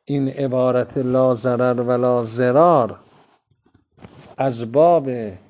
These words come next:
جمع در روایت است یعنی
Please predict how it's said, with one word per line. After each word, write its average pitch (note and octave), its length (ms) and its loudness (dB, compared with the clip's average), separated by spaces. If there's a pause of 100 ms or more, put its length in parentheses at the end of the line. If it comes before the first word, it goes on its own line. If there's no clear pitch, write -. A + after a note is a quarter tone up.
(180)
جمع B2+ 560 -6
در A#2+ 240 -6
روایت B2 920 -4
است E3+ 560 -6 (1300)
یعنی D#3+ 560 -6